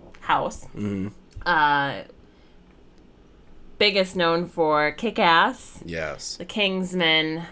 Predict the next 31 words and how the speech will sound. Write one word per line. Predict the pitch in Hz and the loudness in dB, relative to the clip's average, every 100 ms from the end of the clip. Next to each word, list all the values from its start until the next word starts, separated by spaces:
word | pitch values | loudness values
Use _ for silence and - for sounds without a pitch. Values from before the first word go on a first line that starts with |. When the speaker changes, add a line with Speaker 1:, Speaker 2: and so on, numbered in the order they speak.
| - | -6
Speaker 1:
and | 151 151 | -2 2
Wanted, | 175 175 143 123 92 | 4 4 0 -6 -6
which | 123 147 | -6 -10
have | 160 | -4
all | 151 151 | -2 -2
spawned | - - 147 143 143 135 135 | -2 -4 0 2 2 0 -2
very | 175 175 180 | 2 2 2
successful | 180 139 151 143 - 143 135 | -4 -8 -6 -4 -6 -8 -4
movies. | 151 311 220 104 - - - - - - - - | 0 0 0 -2 -8 -12 -12 -14 -18 -20 -20 -20
So | - 165 151 | -6 -2 -2
he's | 170 170 | -2 -2
not | 180 160 | -2 0
one | 170 170 | 0 -2
to | |
shy | 160 175 160 | -2 2 4
away | 156 156 143 | 4 2 0
from | 156 147 139 135 - - | -4 -4 -4 -8 -14 -16
putting | - 165 151 147 | -6 -4 -4 -6
his | 160 143 135 | -4 -4 -6
print | - - - - | -8 -6 -4 -2
work | 143 131 139 | -4 -4 -6
into | 131 120 131 131 127 135 | -8 -6 -4 -2 -4 -8
the | - | -12
screen. | 123 - 175 151 117 113 - - - - - - | -12 -6 -2 -2 -4 -10 -14 -20 -20 -20 -20 -6
Um, | 165 151 147 143 135 131 131 139 - - - - | 0 2 2 0 -2 -6 -10 -16 -20 -20 -20 -18
so | - 175 | -4 -2
now | 185 226 254 | 4 4 6
Netflix | 233 - 202 185 | 2 0 -2 -4
has | 196 170 160 185 | -2 -2 -2 -6
exclusive | - - 185 180 170 | -10 -6 -4 -2 -2
rights | 147 135 - - - | -2 -2 -4 -8 -10